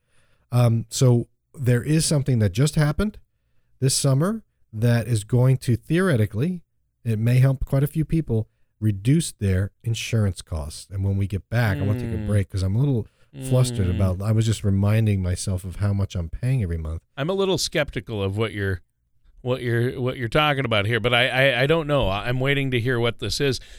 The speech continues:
Speaker 2: But yes, we should take a quick break. But before we do, Dan, let our listeners know about that special offer you have for them.
Speaker 1: Right. So we're talking about health insurance, which is not really fun, but, um, why do we talk about it? Well, I'm a financial planner,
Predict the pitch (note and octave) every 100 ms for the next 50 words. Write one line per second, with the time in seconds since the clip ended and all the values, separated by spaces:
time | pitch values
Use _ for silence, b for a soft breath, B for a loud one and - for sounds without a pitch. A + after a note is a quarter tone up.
0 | B D#3 D#3+ D3+ F#3 - D#3 D3 F3 D#3+
1 | E3+ D#3+ C#3+ - C#3+ - C#3+ A#2 C3 B2
2 | - G#3+ G#3 E3+ B2+ D#3+ E3 C#3 B2+ B2
3 | A#2+ B2+ A#2 D3 G3+ D#3 E3+ - G3 C#3
4 | C3+ B2 A2+ A#2 G2+ - C3 C3+ - G2
5 | A2 B2 A#2+ F2 F2 C#2+ - - G1+ A1
6 | - _ _ C#3+ A2+ G#2+ G#2 - A#2+ A2+
7 | G#2+ G#2 _ _ A2+ C3+ C3 A#2+ G#2 F#2+
8 | _ - C3 B2+ A2 - F2 F2 F#2+ F#2
9 | G2 A2 F#2+ F2+ E2 - - G#2 E2 D#2
10 | F#2+ F#2 F2+ b b b A2+ G#2+ G#2 -
11 | _ _ A#2+ G#2+ _ A#2+ A2 C3 D#3+ D3+
12 | - C3 - F#2+ F2+ A2+ A#2 - _ C3
13 | F3 C#3 A#2 G#2+ G#2 - B2 C3+ F2